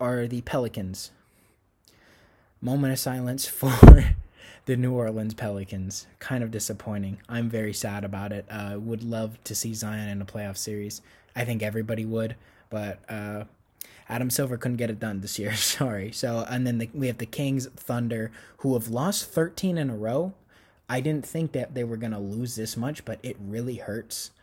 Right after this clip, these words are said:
Uh, and then Minnesota and Houston, who are statistically out of it. Oklahoma's still statistically in it, but, I mean, I think every, I think the West is a little bit more, uh, stable than the East in terms of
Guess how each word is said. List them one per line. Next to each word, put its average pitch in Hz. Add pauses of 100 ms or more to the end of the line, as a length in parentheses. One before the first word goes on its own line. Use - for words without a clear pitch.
(460)
Uh, 113
and 120
then 110
Minnesota 120
and 107
Houston, 110
who 120
are 113
statistically 190
out 104
of 104
it. 110
Oklahoma's 135
still 120 (220)
statistically 131
in 123
it, 123
but, 110
I 107
mean, 107
I 120
think 131
every, 139
I 143
think 196
the 117 (760)
West 165
is 127
a 117
little 196
bit 190
more, 170 (140)
uh, 135
stable 151
than 127
the 110
East 156 (540)
in 120
terms 123 (100)
of 110